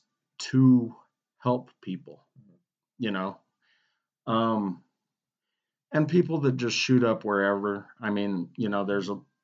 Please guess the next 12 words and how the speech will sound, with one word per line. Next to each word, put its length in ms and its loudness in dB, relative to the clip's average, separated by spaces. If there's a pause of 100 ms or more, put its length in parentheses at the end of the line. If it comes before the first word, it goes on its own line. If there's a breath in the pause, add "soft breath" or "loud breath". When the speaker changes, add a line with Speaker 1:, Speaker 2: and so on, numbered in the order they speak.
(120)
Speaker 1:
some 260 -4
common 380 -2
sense 460 -6
shit 640 -2
that 160 -8 (260)
probably 500 0
should 220 -6
Speaker 2:
Should, 160 -2
Speaker 1:
play. 380 2
Speaker 2:
yeah. 180 0 (800)
Speaker 1:
But, 480 2 (160)
um, 580 2